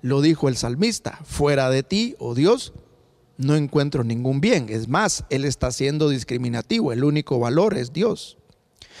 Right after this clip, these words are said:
Pero nuestro Señor Jesucristo a nosotros nos puso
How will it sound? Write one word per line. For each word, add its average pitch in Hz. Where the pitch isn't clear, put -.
Pero 170
nuestro 151
Señor 156
Jesucristo 190
a 180
nosotros 165
nos 180
puso 277